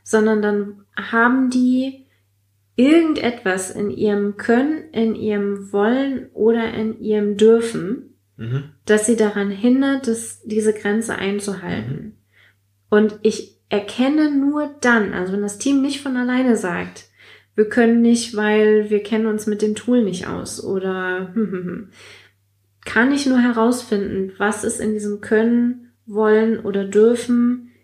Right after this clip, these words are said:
Speaker 1: gerade dysfunktional, wenn ich selbst mit drin stecke. Und meine Führungsrolle fängt ja, also Konsequenzen einziehen für fehlendes Commitment oder verletztes Commitment,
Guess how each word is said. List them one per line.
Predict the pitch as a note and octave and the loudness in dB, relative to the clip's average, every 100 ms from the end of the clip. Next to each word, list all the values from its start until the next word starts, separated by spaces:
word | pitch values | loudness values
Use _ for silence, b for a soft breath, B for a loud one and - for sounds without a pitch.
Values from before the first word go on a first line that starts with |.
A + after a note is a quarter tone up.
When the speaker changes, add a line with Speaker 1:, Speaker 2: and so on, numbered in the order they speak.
| B - | B -14
Speaker 1:
gerade | G#3 G3 G3+ | -6 -2 -2
dysfunktional, | G3+ A#3+ - F#3+ G3 G3 F#3+ F#3+ F#3+ G#3 B3 B3 B _ | 0 -2 -2 -4 -4 -4 -6 -4 -4 -4 -4 -8 B _
wenn | G#3+ G#3 | 2 4
ich | G#3+ | 4
selbst | G#3+ G#3 G#3+ G#3+ | 2 0 -2 -4
mit | G#3 - | -4 -2
drin | G3+ | -4
stecke. | G3+ - F3 - - G#3+ _ _ | -4 -6 -10 -12 -18 -20 _ _
Und | G#3 G#3 | 0 2
meine | G#3+ G#3 A3 | 4 4 2
Führungsrolle | - D4+ D4+ C4 G#3+ G#3 - - F#3+ G3+ B3 D#4+ G4 - b b b | 0 0 2 2 2 0 -6 0 2 4 4 2 -2 -6 b b b
fängt | - A3+ A3+ | -2 2 4
ja, | A3+ A3 A3+ | 4 2 0
also | G3 F#3+ - | -4 -8 -14
Konsequenzen | - F#3 F3+ F3+ F3+ F3+ G#3 A#3 E4 - F3+ G3 D4 - B B B B | -12 -8 -6 -4 -4 -4 -4 -2 -4 -6 -6 -4 -6 -8 B B B B
einziehen | - F#3+ G3 G3 A3+ B3 D#4 - | -4 0 0 2 2 2 -2 -12
für | - - G3 F#3+ | -16 -6 -4 -2
fehlendes | - B3+ C4 G3 - | 2 4 6 2 -2
Commitment | F#3 F#3 F#3 A#3 D4+ - - | -6 -6 -4 -2 -4 -6 -10
oder | G3+ F#3+ F#3+ F#3+ - _ _ _ | -6 -4 -4 -6 -10 _ _ _
verletztes | - G#3+ B3 B3 A#3 | -4 -2 -2 -4 -12
Commitment, | - G#3 G#3 A3 C4+ | -6 -6 -4 -2 -4